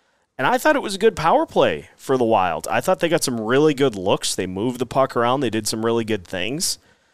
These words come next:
But at that point in the game, you're trying to crack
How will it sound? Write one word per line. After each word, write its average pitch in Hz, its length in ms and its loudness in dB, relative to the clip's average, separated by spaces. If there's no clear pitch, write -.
But 143 300 4
at 127 220 2
that 135 220 2
point 156 240 2
in 135 40 0
the 131 80 0
game, 147 680 0
you're 113 200 -2
trying 131 460 0
to 120 200 -2
crack 120 580 2